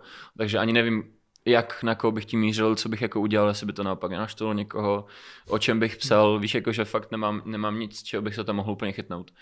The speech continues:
Že co se týče jako té popkultury a těchto věcí, tak, nebo celkově jako vůbec, tak tam jsem úplně od toho, to jsem jako vyloženě jako jenom českou.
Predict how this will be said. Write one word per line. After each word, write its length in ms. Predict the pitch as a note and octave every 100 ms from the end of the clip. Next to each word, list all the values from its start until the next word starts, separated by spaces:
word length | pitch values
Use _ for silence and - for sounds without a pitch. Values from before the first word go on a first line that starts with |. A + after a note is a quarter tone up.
| - - -
Že 120 | -
co 120 | -
se 140 | - G#2+
týče 240 | G#2+ A2
jako 180 | G#2 G#2
té 160 | G#2
popkultury 540 | F#2+ G#2 - G2+ G#2 G#2
a 60 |
těchto 260 | G2 G2+ G2+
věcí, 300 | F#2+ - G#2
tak, 200 | F#2 - - - _ -
nebo 160 | F2+
celkově 420 | - - - F#2+
jako 160 | F2+ F2+
vůbec, 360 | F2+ F#2 - - _ _
tak 180 | G2 -
tam 200 | G2+ G2+
jsem 300 | - G#2 -
úplně 240 | G2+ G2+
od 60 | G2
toho, 220 | G2+ F2+
to 140 | F2+ -
jsem 200 | - F#2 F#2+
jako 260 | F#2+ F#2 -
vyloženě 440 | G2 F#2+ F#2 F#2
jako 160 | F2+ F#2+
jenom 180 | F#2 F2+
českou. 360 | F2+ - F2+